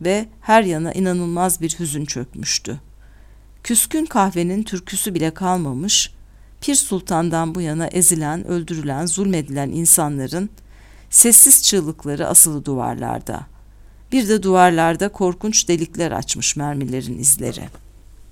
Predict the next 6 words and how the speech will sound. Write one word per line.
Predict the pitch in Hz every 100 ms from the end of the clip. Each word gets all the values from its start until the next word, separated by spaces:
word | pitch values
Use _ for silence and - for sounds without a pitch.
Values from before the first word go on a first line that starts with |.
| - - - - - - - - - - - - - - - - - -
Kahveden | - 180 180 180 185 185
çıkıp | - 175 -
derneğe | 180 175 151 151 214
ve | 196
cemevine | 196 180 143 135 131 104
gittik. | - - - - -